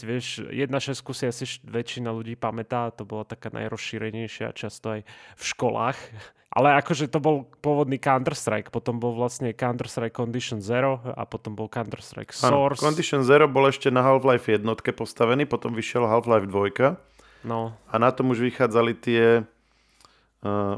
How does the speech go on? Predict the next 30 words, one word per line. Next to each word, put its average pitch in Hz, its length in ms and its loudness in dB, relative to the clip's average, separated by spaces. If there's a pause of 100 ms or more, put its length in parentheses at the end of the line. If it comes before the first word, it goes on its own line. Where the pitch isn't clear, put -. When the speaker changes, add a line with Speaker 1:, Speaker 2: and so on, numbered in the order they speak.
Speaker 2:
vlastne 117 320 0
nie, 123 80 6
na 117 80 6
tom 135 160 0
bol, 123 160 4
že 113 240 6
Counter-Strike 117 720 -2
Source. - 640 0 (380)
Speaker 1:
No, 147 320 4
to 151 160 -2
bolo 151 400 2
a - 80 2
potom, 135 560 -2
potom 127 320 -4
bol 123 80 -2
vlastne 120 400 -2
C 117 160 -6
S 107 160 -6
go, 107 240 -8
akože 104 240 -12
Global 107 320 -4
Speaker 2:
No, 131 80 4
ale 127 160 4
to 139 160 0
Speaker 1:
Offensive. - 80 -4
Speaker 2:
teraz 139 160 8
čítam 123 560 -2
na 120 160 2
Wikine, 123 480 -2
že, 110 320 2